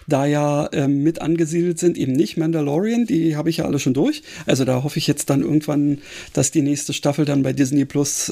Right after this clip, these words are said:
ähm, irgendwie an den Start geht. Ähm, äh, sondern hier, ähm, Obi-Wan Kenobi.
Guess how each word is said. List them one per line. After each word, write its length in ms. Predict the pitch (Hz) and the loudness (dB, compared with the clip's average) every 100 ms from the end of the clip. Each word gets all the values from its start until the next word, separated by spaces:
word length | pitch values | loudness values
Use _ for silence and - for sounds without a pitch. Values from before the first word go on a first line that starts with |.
| - | -2
ähm, 480 | 135 131 135 135 - | 0 2 2 0 0
irgendwie 520 | 151 135 - 139 131 | -2 -2 0 0 0
an 140 | - | 2
den 60 | 123 | 0
Start 320 | - 120 139 - | 0 -2 -2 0
geht. 280 | 220 254 - - - - - - | 0 0 -6 -10 -10 -12 -8 -2
Ähm, 800 | 147 151 160 160 165 165 170 160 - - - | 0 2 2 2 2 0 -2 -4 -18 -20 -6
äh, 340 | - 160 156 151 | 0 2 2 0
sondern 580 | 135 143 156 151 151 | 0 0 2 2 0
hier, 280 | 147 147 139 | 2 2 2
ähm, 300 | 127 127 131 | 2 2 0
Obi-Wan 420 | - 143 160 143 139 | 0 2 2 2 0
Kenobi. 640 | 139 127 160 226 277 | 0 2 2 2 2